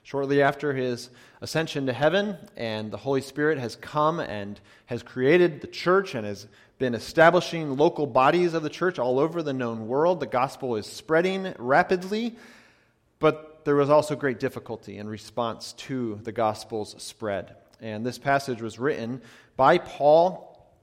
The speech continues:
not quite on his deathbed, but almost there, telling his younger brother and protege in the ministry to keep following Christ, keep going in the gospel, and keep the gospel going.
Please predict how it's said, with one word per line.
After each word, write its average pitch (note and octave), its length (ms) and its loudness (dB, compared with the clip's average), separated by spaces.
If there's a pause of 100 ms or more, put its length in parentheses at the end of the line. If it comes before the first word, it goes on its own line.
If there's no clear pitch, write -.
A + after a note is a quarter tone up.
(180)
not E3+ 240 -2
quite F3 360 4
on F3 100 2
his D3+ 180 -4
deathbed, D#3+ 540 4
but C3+ 140 2
almost D#3+ 500 0
there, F3 380 0 (280)
telling F3+ 360 0
his C3+ 240 -2
younger E3 680 -2 (500)
brother D#3+ 460 2
and A2 160 -4
protege E3 560 0
in C3 100 -6
the A#2+ 80 -4
ministry D3 680 -6 (220)
to C#3 100 -8
keep - 600 -8
following D3+ 800 2
Christ, C#3 680 -2
keep F#3+ 420 -8
going F3+ 360 2
in E3+ 100 -2
the D#3 100 -2
gospel, D3 500 0
and B2 180 -2
keep F#3+ 240 -8
the E3 80 -2
gospel D3+ 460 0
going. G#2+ 480 -8